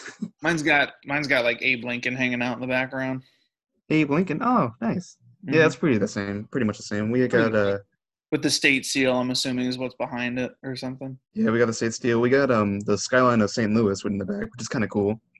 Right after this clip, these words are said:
Speaker 1: 'cause
Speaker 2: Ah.
Speaker 1: most
Speaker 2: Okay.
Speaker 1: people that live in Missouri don't live by Saint Louis. There's,
Speaker 2: I
Speaker 1: but we
Speaker 2: got
Speaker 1: do.
Speaker 2: you.
Speaker 1: So
Speaker 2: Yeah,
Speaker 1: that's
Speaker 2: you
Speaker 1: cool.
Speaker 2: see that little, you see that circle right there, like, in the dead center?
Speaker 1: Yeah.
Speaker 2: That's our flag. That's the Illinois flag.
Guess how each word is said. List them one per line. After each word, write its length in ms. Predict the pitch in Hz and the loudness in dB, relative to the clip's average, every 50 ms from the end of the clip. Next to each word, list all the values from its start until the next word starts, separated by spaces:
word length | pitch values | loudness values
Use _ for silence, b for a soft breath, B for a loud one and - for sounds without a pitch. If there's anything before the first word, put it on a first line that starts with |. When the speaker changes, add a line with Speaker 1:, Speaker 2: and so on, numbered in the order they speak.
| _ _ - | _ _ -6
Speaker 1:
'cause 280 | - 101 95 - 104 - - | -2 -2 -2 -2 -4 -6 -10
Speaker 2:
Ah. 60 | - - _ _ _ _ _ _ _ _ _ _ _ - | -12 -14 _ _ _ _ _ _ _ _ _ _ _ 2
Speaker 1:
most 160 | 127 123 123 | 2 2 2
Speaker 2:
Okay. 80 | - | 2
Speaker 1:
people 180 | 113 113 113 113 | 0 2 2 2
that 140 | 101 104 104 | 4 4 4
live 120 | 113 104 | 2 2
in 60 | 104 | 2
Missouri 260 | 101 95 95 107 107 104 | 0 2 2 2 4 4
don't 160 | 98 104 101 | 2 2 0
live 140 | 101 104 95 | 0 -2 -2
by 120 | 98 95 | -4 -6
Saint 220 | 92 - - 98 - | -6 -6 -6 -6 -6
Louis. 320 | 104 104 101 95 95 95 - | -4 -4 -4 -6 -8 -10 -8
There's, 280 | - 107 104 - - _ _ _ _ _ _ _ _ _ _ _ _ _ _ _ _ _ _ _ _ _ _ _ _ _ | -8 -8 -8 -8 -12 _ _ _ _ _ _ _ _ _ _ _ _ _ _ _ _ _ _ _ _ _ _ _ _ _
Speaker 2:
I 60 | - 131 | -4 0
Speaker 1:
but 40 | 123 | 0
we 60 | 160 | 2
Speaker 2:
got 80 | 156 147 | 2 2
Speaker 1:
do. 60 | 175 156 | 2 0
Speaker 2:
you. 40 | 123 110 - - b b b b _ _ - | -2 -4 -10 -16 b b b b _ _ -4
Speaker 1:
So 100 | - 143 | 0 2
Speaker 2:
Yeah, 80 | 143 | 2
Speaker 1:
that's 140 | 131 - - - | 2 2 0 -4
Speaker 2:
you 80 | 277 | -4
Speaker 1:
cool. 80 | 233 190 | 0 2
Speaker 2:
see 60 | 175 | 4
that 140 | 156 147 131 | 4 4 4
little, 300 | 139 139 131 127 - - | 2 0 0 0 0 0
you 80 | - | 0
see 160 | 131 - - 151 | 2 4 4 6
that 220 | 135 123 120 117 | 6 4 4 2
circle 400 | - - 135 131 127 - 135 131 | 0 0 0 0 2 2 2 4
right 220 | 135 139 135 127 - | 4 4 2 2 2
there, 180 | 135 139 135 131 | 2 4 4 4
like, 120 | 135 127 | 2 2
in 100 | 127 120 | 0 -2
the 100 | 113 113 | -2 -4
dead 320 | 117 113 120 123 123 117 - | -4 0 0 0 0 0 -2
center? 480 | - - 117 117 120 123 131 131 - _ _ _ _ _ _ _ _ _ _ _ _ _ - | -2 -2 0 0 0 -2 -2 -4 -8 _ _ _ _ _ _ _ _ _ _ _ _ _ -2
Speaker 1:
Yeah. 260 | - 113 110 104 101 107 _ _ _ _ _ | 0 2 2 2 0 -4 _ _ _ _ _
Speaker 2:
That's 180 | - 147 147 - | 2 2 4 4
our 120 | 143 123 | 4 2
flag. 600 | 120 - - 107 110 107 113 110 104 113 120 - 131 - _ _ _ _ _ - | 0 -2 -4 0 4 4 4 4 4 2 -2 -6 -12 -16 _ _ _ _ _ -2
That's 160 | 139 135 131 | 0 0 2
the 100 | 135 120 | 2 2
Illinois 360 | 123 120 120 120 117 117 117 | 2 2 2 0 0 -2 -2
flag. 420 | 117 - - 87 90 98 104 120 | -4 -6 -8 -6 -6 -4 -6 -6